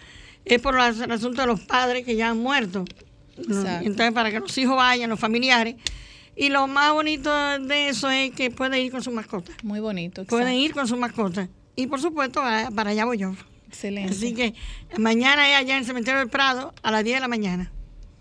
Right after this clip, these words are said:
Speaker 1: Entonces ya no le quito, los maltratos anteriores siguen igualitos, no ha pasado nada todavía. Ni con el que lanzó el, el perro que, digo, el gato que lo lanzó, ni con el que arrastró el perro que murió, más los otros dos.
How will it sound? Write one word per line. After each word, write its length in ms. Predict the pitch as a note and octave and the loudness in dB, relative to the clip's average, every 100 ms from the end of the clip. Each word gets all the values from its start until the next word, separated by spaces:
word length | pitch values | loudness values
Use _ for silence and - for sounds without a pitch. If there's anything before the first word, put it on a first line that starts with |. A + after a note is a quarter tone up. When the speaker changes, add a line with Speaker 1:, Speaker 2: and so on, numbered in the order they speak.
| - - - - - - | -20 -20 -20 -20 -20 -14
Speaker 1:
Entonces 260 | - A#3 A#3 | -4 0 2
ya 340 | B3 C4 B3 | 2 2 -2
no 320 | C4+ A#3 A#3 | -6 -6 -4
le 80 | B3+ | -6
quito, 340 | B3+ - D4 - | -8 -8 -8 -8
los 320 | B3 A#3+ B3+ | -2 0 0
maltratos 520 | C4+ A#3 C#4+ F4 F4 | 0 0 2 2 2
anteriores 720 | E4+ D#4+ C#4 D#4+ F4+ F4+ E4+ | -2 -2 -2 2 2 2 -2
siguen 260 | - C#4+ D4+ | -6 -4 -2
igualitos, 500 | C#4 C#4 F#4+ D#4+ D#4 | 0 0 0 -2 -2
no 100 | C#4+ | -2
ha 80 | C#4+ | 0
pasado 400 | C#4 C4+ C#4+ C4+ | -2 -2 -4 -2
nada 240 | C4+ C4+ | -2 -2
todavía. 520 | A#3+ C4+ B3+ A3 F#3 - - - - | -2 0 0 0 -2 -8 -16 -20 -4
Ni 240 | A#3+ C4+ | 2 2
con 160 | A#3+ B3 | 2 2
el 220 | A#3+ A3+ | 0 2
que 120 | B3 | 2
lanzó 500 | A#3 A3+ G#3+ C#4 D4+ | 4 2 -2 2 2
el, 280 | D4+ C4 A#3 - - - | 2 -2 -8 -16 -20 -6
el 300 | A#3+ A#3 A3+ | 2 2 2
perro 300 | - C4+ C4+ | 0 0 0
que, 420 | B3 B3 A#3 G#3 G#3 - - - | 0 2 2 -2 -6 -18 -14 -2
digo, 180 | A#3 B3+ | 0 2
el 80 | A#3 | 4
gato 260 | D4 D#4 | 2 2
que 60 | C4+ | 0
lo 120 | B3 | 2
lanzó, 380 | A#3 A3 D4+ E4 | 0 0 2 2
ni 180 | C#4 A#3 | 2 -2
con 240 | B3 A#3 | -2 -2
el 60 | A3+ | 0
que 80 | A#3+ | 2
arrastró 360 | A3+ A3 B3+ | 2 0 0
el 100 | C#4 | 0
perro 220 | - B3+ | 0 -2
que 100 | A#3+ | 0
murió, 440 | A#3+ A#3+ C#4+ E4 D4+ | 2 2 4 2 0
más 140 | A#3 | -6
los 140 | A3+ C4 | -6 -6
otros 280 | A#3+ B3 | -2 0
dos. 200 | D4+ E4+ | 2 0